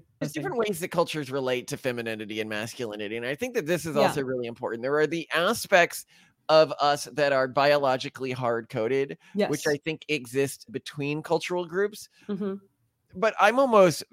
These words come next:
Speaker 1: uh, certain that there are, you know, some genetic differences between cultural groups in terms of, like, the average sociological profile of a male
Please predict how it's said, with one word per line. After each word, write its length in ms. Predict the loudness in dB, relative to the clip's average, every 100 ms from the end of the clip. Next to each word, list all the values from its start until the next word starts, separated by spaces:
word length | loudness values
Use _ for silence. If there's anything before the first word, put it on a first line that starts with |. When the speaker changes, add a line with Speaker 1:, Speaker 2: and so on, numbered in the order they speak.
| -6
Speaker 1:
uh, 140 | -4
certain 260 | -2 -2 -2
that 120 | -2
there 140 | 4 6
are, 200 | 6 4
you 260 | -2 0
know, 80 | 0
some 320 | 0 -2 -2
genetic 400 | -4 -2 -2 -2
differences 540 | -4 -6 -6 -4 -6 -6
between 340 | -8 -6 -6
cultural 340 | -4 -4 -4
groups 340 | -6 -6 -8 -8
in 60 | -8
terms 240 | -8 -8
of, 100 | -6
like, 140 | -6 -6
the 120 | -2
average 340 | 0 0 -2 -4
sociological 500 | -4 -4 -4 -6 -6
profile 380 | -6 -2 -2 -2
of 80 |
a 60 | -4
male 360 | -4 -2 -4